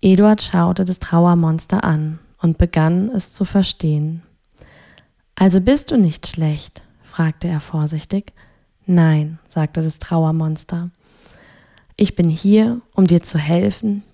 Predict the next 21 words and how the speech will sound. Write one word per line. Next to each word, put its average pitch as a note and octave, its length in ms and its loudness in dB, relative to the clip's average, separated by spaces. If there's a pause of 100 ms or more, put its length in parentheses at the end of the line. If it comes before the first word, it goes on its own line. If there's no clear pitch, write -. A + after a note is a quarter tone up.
(120)
die G3 120 2
wirklich G#3+ 380 -2
wichtigen A3 500 0
Dinge G#3 300 6
in F3 120 2
deinem E3+ 300 2
Leben F3+ 640 2 (260)
schätzen A3 560 -4
zu - 180 -12
lernen.“ D3+ 600 -8 (2500)
Plötzlich G3 760 2
kam A3 220 4
noch A3+ 160 4
ein A#3+ 100 2
anderes E3 480 -2
Monster E3 540 0
aus D#3 120 -4
dem E3 140 -2
Schrank E3 440 -2
hervor. E3+ 480 0 (440)
<clears throat> B3+ 320 6